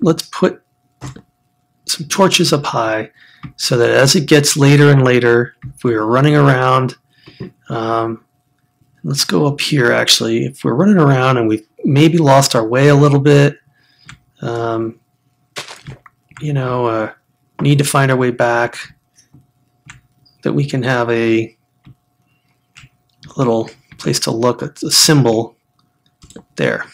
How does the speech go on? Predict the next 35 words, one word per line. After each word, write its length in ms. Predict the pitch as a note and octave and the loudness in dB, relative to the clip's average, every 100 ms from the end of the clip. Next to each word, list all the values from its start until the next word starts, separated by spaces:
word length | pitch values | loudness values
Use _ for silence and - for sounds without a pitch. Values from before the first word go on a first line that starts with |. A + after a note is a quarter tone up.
| _ B2+ | _ -12
So, 280 | - B2 A#2 - - - _ _ - - | -6 -4 -6 -14 -20 -20 _ _ -14 -8
sorry, 240 | - - A2+ | -4 -2 -2
not 140 | A#2 | -2
a 40 | A2 | 0
symbol, 420 | - A#2+ A2 B2 | 0 -2 -6 -6
but, 240 | C3+ - _ | -8 -10 _
um, 400 | D3+ C3+ C#3 D#3+ _ | -8 -6 -8 -12 _
you 80 | F3+ | -4
know, 80 | B2 | -2
like 160 | A#2+ | -2
a 60 | A#2 | -2
beacon. 440 | - D#3 - G#2+ - | 0 0 0 -6 -2
There 160 | D#3 B2+ | 0 0
we 60 | |
go. 180 | - A#2 | -2 -4
That's 180 | C3+ C#3 | -4 -4
what 60 | |
I'm 80 | A#2 | -6
trying 200 | - A#2 | -6 -6
to 60 | A#2+ | -2
say. 380 | - B2 D#3 - _ _ _ _ _ _ _ _ _ _ - | -2 -2 -6 -10 _ _ _ _ _ _ _ _ _ _ -20
Uh, 140 | C4+ - _ _ _ _ | -20 -20 _ _ _ _
you 80 | C#3+ | -8
know, 100 | A#2+ | -2
say 220 | - D3 | 2 4
we're 180 | C3+ B2+ | 4 2
way 200 | B2 B2 | 2 4
over 180 | A#2+ A2+ | 4 4
there, 340 | A2+ A2 A2 | 2 2 0
we'll 240 | A2+ B2+ B2 | 0 -2 0
be 140 | B2+ | 0
able 200 | A#2+ A#2 | 0 -2
to 160 | A2+ B2+ | -4 0
see 320 | - F#3+ E3+ | 2 4 2
this, 480 | A2+ G#2+ - - | 2 -2 -2 -4